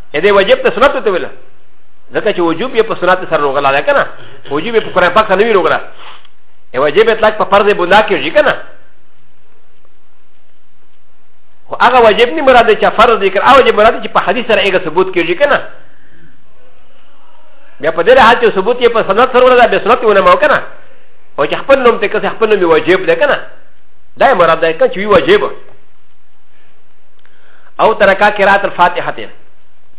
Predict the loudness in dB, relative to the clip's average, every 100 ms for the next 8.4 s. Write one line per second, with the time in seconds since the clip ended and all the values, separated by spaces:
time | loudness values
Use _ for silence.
0 | -10 -10 -10 -8 2 4 6 4 2 2
1 | 0 4 2 4 0 0 -2 -2 -4 -6
2 | -10 -10 -10 -10 -10 -6 -2 0 0 0
3 | 0 -2 -2 -2 0 0 0 2 2 2
4 | 0 -2 -8 -10 -10 -10 -10 -10 -10 -10
5 | -10 -10 -10 -10 -10 -10 -10 -10 -8 -6
6 | 2 2 2 2 4 4 4 0 0 -4
7 | -6 -8 -8 -2 -2 0 0 0 0 -4
8 | -6 -6 -2 -2